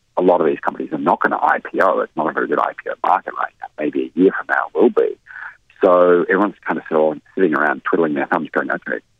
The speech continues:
now what do we do?" And that's the next big question.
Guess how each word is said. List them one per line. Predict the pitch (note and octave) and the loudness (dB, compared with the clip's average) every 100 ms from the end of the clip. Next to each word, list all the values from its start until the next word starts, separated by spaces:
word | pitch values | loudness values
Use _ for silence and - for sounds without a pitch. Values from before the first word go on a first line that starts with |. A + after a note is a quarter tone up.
| - | -12
now | - - C3 | -2 0 4
what | C3+ | 2
do | - | 2
we | - - | -10 -10
do?" | F2 - _ _ | -10 -10 _ _
And | E2 D#2 D2+ D2+ - _ _ | -4 -2 -2 -6 -10 _ _
that's | D2+ - - - | -2 -2 -10 -2
the | F2 | 0
next | D#2+ - - | 0 -2 -4
big | - | -2
question. | - C#3 - B2+ | 0 -2 -2 -6